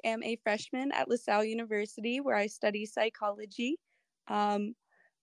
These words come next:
I actually am a crisis counselor for the National Text Crisis Hotline, where I have to strategically and empathetically navigate crisis intervention. Um,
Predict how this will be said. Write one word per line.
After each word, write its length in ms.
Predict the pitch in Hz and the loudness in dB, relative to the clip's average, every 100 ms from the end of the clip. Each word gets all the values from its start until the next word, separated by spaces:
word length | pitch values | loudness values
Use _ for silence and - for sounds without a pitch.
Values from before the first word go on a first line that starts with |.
| - | 4
I 380 | 208 214 220 - 214 | 8 8 6 4 4
actually 500 | 233 - 294 269 - | 2 2 0 0 2
am 160 | 254 | 2
a 60 | 240 | 2
crisis 440 | - 247 - 330 | 2 2 2 -4
counselor 400 | - 262 - 247 | 0 0 4 2
for 140 | 233 233 | 2 0
the 100 | 226 | 4
National 480 | 208 220 - 240 | 4 4 2 -2
Text 380 | 226 233 220 - | 2 2 0 -4
Crisis 420 | - 226 233 247 | 2 2 2 -2
Hotline, 600 | 240 214 - 214 214 226 - _ _ | 4 4 4 0 0 -2 -6 _ _
where 140 | - | 8
I 40 | 247 | 8
have 140 | 247 | 8
to 120 | - 285 | 4 2
strategically 760 | 294 233 269 262 247 254 247 | 2 2 2 2 4 6 6
and 100 | 226 | 6
empathetically 840 | 214 214 - 220 220 226 220 208 208 | 4 2 6 8 8 6 2 2 4
navigate 500 | 202 208 208 220 214 | 4 4 4 4 4
crisis 440 | 233 240 233 - | 2 2 0 -2
intervention. 840 | 208 214 190 190 202 202 190 202 208 _ _ _ _ - | 0 0 0 0 -2 -4 -4 -8 -16 _ _ _ _ -4
Um, 340 | 202 196 196 | 2 2 2